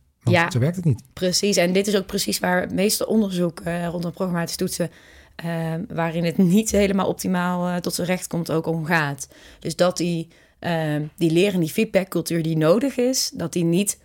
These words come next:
Speaker 2: genoeg uit de verf komt.
Speaker 1: Ja.
Speaker 2: En vaak zie je dat heel concreet in dat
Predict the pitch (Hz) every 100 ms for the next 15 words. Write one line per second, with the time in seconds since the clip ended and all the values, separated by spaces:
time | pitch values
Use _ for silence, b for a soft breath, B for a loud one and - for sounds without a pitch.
0 | _ - 190 180 - 147 139 143 143 -
1 | 123 - - - b b b 156 147 160
2 | 170 - 180 165 160 160 147 156 185 196
3 | 190 170 160 160 151